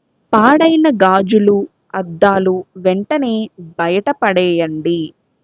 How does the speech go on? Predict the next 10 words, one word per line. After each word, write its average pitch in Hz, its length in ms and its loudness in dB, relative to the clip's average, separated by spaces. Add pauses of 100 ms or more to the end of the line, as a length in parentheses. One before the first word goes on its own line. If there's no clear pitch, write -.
(300)
ఇక 262 140 0
నాలుగవది 277 960 2 (480)
పాడైన 294 540 4 (200)
పరిమళాలు 226 840 2 (140)
లేదా 196 600 2 (280)
పాత 240 340 -2
బ్యూటీ 220 500 -2
ప్రొడక్ట్స్. 175 500 -4 (840)
పాడైన 320 540 4
పర్ఫ్యూమ్స్, 226 760 -2